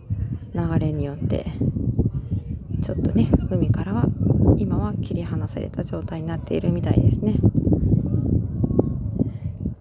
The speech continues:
とにかくこの石がね、白っぽいので、非常に眩しくて、先ほどからね、あの、たま、たまたま太陽がまた出てきているので、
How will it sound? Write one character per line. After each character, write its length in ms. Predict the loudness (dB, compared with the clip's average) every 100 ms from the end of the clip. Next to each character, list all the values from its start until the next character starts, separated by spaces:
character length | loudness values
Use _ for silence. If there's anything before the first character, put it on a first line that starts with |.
| -16 -20 -20 -18 -12 -10 -6 -6 -6 -12 -16 -6
と 100 | 0
に 100 | 0
か 120 | 0
く 140 | -2 -2
こ 120 | 0
の 120 | 0
石 300 | -2 -2 0
が 120 | 0
ね、 300 | 0 -4 -8 -16
白 380 | -12 -8 -2 -2
っ 20 | -2 0
ぽ 120 | 0
い 60 |
の 80 | 0
で、 240 | -2 -2 0 0 0 -2 -4 -8 -4
非 120 | 0
常 180 | 0 2
に 220 | 0 0
眩 360 | 0 2 2 0
し 140 | -2
く 120 | -2
て、 300 | 0 -2 -2
先 320 | -4 -6 -2
ほ 140 | -2 0
ど 120 | 0
か 140 | 2
ら 100 | 2
ね、 240 | 0 -2 -6 -4
あ 120 | 0
の、 480 | 4 4 4 0 -4 -4
た 100 | -2
ま、 240 | 2 2 2 0
た 100 | -2
ま 120 | -2
た 120 | 0
ま 160 | 2 0 0 -6
太 180 | -6 0
陽 240 | 2 2 2
が 140 | -2
ま 140 | -4
た 100 | -4
出 120 | -2 -2
て 120 | -4
き 100 | -4
て 120 | -4
い 80 | -2
る 120 | -2
の 120 | -4
で、 240 | -2 -2